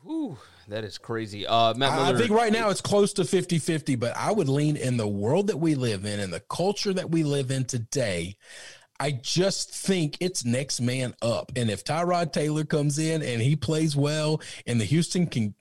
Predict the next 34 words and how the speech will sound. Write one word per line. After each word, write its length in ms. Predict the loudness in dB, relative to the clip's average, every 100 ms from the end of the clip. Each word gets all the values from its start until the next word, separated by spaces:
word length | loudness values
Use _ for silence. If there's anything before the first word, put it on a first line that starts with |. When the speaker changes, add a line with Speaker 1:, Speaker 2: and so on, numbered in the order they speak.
| _
Speaker 2:
uh, 100 | -4
Texans 420 | 0 -2 0 -2 0
can 160 | -2
get 160 | 0 0
out 160 | 0
of 80 | 0
this 140 | -2 -2
contract 580 | -2 -2 -2 -2 0
because 420 | -2 0 2 2 2
of, 260 | -2 -4 -4
of 400 | 0 0 -4 -12 -10
the 260 | -4 -4
criminal 460 | 0 2 4 2 0
charges 540 | 0 0 2 0 -2
and 80 | 0
all 160 | 0 0
this 140 | 0
stuff, 320 | 0 2 2 -2 -12 -18 -4
and 160 | 0
the 60 | 2
league 320 | 2 2 2
lets 260 | 2 0 0
them 200 | 0 2
out 160 | 0
of 100 | 0
the 80 | 0
deal, 420 | 0 2 2 0 -4 -20 -20 -10
I, 260 | -4 -4 -6 _ _ _ -4
I 140 | 0
don't 240 | 2 0 0
think 220 | -2 0
anybody's 480 | 2 2 2 0 0
touching 340 | 0 0 2
him, 160 | 2